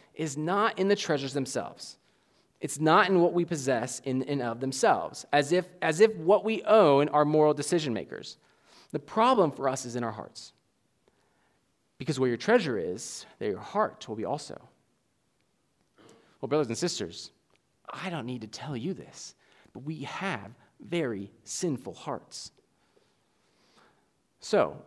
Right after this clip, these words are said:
wealth is amoral, but our hearts are sinful, which is our second point this morning. But our hearts are sinful. We're gonna take a slight detour. We're gonna come back.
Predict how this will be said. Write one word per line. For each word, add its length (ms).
wealth 520
is 200
amoral, 640
but 260
our 140
hearts 580
are 140
sinful, 440
which 140
is 80
our 80
second 280
point 200
this 160
morning. 240
But 100
our 80
hearts 480
are 100
sinful. 380
We're 140
gonna 100
take 120
a 40
slight 240
detour. 480
We're 120
gonna 140
come 140
back. 240